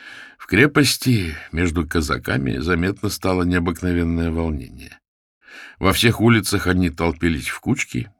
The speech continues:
тихо разговаривали между собою и расходились, увидя драгуна или гарнизонного солдата. Посланы были к ним лазутчики. Юлай, крещеный калмык, сделал коменданту важное донесение.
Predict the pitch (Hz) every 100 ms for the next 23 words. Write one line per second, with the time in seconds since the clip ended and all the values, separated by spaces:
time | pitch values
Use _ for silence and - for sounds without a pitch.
0 | - 90 113 87 85 80 71 69 110 117
1 | 120 120 113 117 - 120 120 123 120 -
2 | - - - _ - 196 180 185 - 214
3 | 113 151 156 - - - 95 98 85 78
4 | 78 76 80 110 147 80 85 107 - 85
5 | 90 82 73 80 82 78 - 80 62 -
6 | - 62 _ _ _ _ _ _ - -
7 | - - - 123 160 170 170 170 151 120
8 | 139 139 98 95 123 123 120 104 117 80
9 | 78 _ - 82 80 82 78 76 _ _
10 | _ - 98 113 87 71 - 76 - 90
11 | 85 76 65 92 147 - - - - -
12 | 78 95 117 113 92 90 82 76 80 95
13 | - 92 73 82 80 80 78 80 78 -
14 | - -